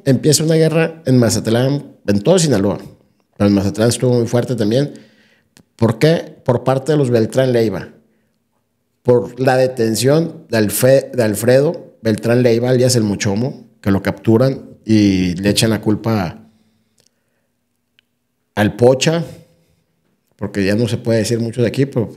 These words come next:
le vamos a decir el Pocha. Y eso porque, este, lo aprendí de Okran Slakes, porque sí lo veo. Es un, una persona que sabe bastante, o sea,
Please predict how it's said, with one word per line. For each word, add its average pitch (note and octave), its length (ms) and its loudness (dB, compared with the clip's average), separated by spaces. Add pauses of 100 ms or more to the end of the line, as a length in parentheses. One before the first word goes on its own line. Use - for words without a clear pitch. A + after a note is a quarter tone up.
le F#2 120 -6
vamos G2+ 220 -4
a G2 40 -8
decir G2+ 160 -6
el G2+ 220 -4
Pocha. B2 420 -2 (840)
Y G#2+ 120 0
eso B2 180 2
porque, B2 580 -6 (320)
este, F2+ 800 -4 (680)
lo G#2 140 -2
aprendí F#2 320 -2
de A#2 400 2
Okran B2 440 0
Slakes, - 760 -8 (400)
porque F2 220 -4
sí A#2 100 2
lo D3+ 120 2
veo. C#3+ 280 4 (400)
Es - 100 -10
un, B2 440 2
una C3 260 2
persona A2 300 -2
que A#2 100 -4
sabe G#2 260 0
bastante, A2 560 -2
o F2+ 80 -2
sea, - 380 -8